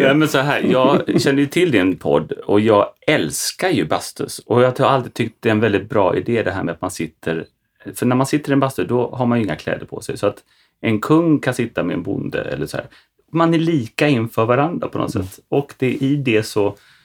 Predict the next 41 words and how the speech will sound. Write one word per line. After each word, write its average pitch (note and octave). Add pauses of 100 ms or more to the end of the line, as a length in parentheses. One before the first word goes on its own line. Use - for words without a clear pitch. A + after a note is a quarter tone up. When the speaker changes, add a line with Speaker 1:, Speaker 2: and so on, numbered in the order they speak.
(340)
Speaker 1:
så - (220)
uppstår -
ju A2+
ofta B2+
härliga G#2+
samtal. A2
Och A2
det C3+
är D#3+
min C#3+
erfarenhet, G#2+ (140)
framförallt D#3
när C3
jag B2+
har - (120)
jobbat G#2
i G2+
Malmö G#2+
och G2
varit -
på G2+
Ribersborg, - (160)
Speaker 2:
Mm. C#3 (240)
Speaker 1:
så -
är F#3
det, A#2
det B2+
är C#3+
mycket, D#3 (280)
mycket D#3
kött, - (120)
liksom, -
i -
en A2
bastu. - (720)
Och B2
det C3
blir C3
väldigt A2+
så G#2+
här, F2+